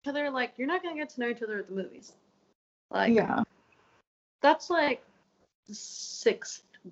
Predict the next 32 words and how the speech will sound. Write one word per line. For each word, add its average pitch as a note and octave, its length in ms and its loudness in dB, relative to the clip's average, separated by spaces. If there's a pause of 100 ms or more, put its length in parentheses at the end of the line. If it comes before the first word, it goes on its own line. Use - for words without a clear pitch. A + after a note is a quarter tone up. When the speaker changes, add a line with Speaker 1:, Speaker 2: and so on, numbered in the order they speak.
Speaker 1:
date F#3 280 2
Speaker 2:
So, C#4 80 10
Speaker 1:
category. A#3+ 300 12 (120)
Speaker 2:
okay, A3+ 200 12 (120)
what A#3+ 180 10
would C4+ 160 8
you B3+ 120 4
suggest A3+ 680 10
Andy A3+ 280 12
and G#3+ 80 10
I F#3 140 8
do G#3 160 4
for - 180 2
Valentine's - 600 6
Day? A3 260 2 (680)
Speaker 1:
Wow. G3+ 880 4 (1700)
Speaker 2:
<laughs> - 20 8
Speaker 1:
I D4+ 320 6
don't - 80 12
Speaker 2:
I'm C#4 300 12
Speaker 1:
know. B3+ 40 2
Speaker 2:
putting C4+ 200 12
you B3+ 80 12
on A#3+ 120 12
Speaker 1:
I - 40 12
Speaker 2:
the G#3+ 80 12
Speaker 1:
don't A3 80 8
really - 100 2
Speaker 2:
spot C#4 240 12
Speaker 1:
know D4 80 8
Speaker 2:
here. D4+ 160 8
Speaker 1:
what - 80 6